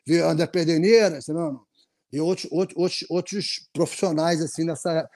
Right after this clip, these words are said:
nessa área também. Quer dizer, ou tem outros que só são lutadores, não quiseram continuar com a carreira de professor,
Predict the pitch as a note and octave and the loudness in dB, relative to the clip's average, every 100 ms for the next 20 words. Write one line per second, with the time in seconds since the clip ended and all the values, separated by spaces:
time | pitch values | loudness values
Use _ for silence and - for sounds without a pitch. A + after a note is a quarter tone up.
0 | - D3+ F3+ D3+ E3 D#3+ F3+ D3 C#3 - | -6 -2 2 4 4 4 0 -2 -4 -10
1 | _ _ _ _ _ D#3 C#3+ E3 F#3+ - | _ _ _ _ _ -2 4 8 8 8
2 | G3+ E3+ F#3 - - F3 - G3 G3+ G3 | 6 8 6 2 2 0 2 4 4 4
3 | G#3 D#3+ G3 E3+ E3+ D#3+ D3+ D#3+ F3+ E3+ | 4 8 8 6 2 -2 -2 0 0 0
4 | F#3 - F3 E3 E3 - - - - - | -2 0 -2 0 -2 -8 -20 -20 -20 -4
5 | D#3+ F3+ F3 E3 B2+ F#3+ F#3 D#3+ E3 F3+ | 2 4 4 4 6 6 6 2 0 2
6 | G3 - - D#3 C#3 | 4 2 2 0 0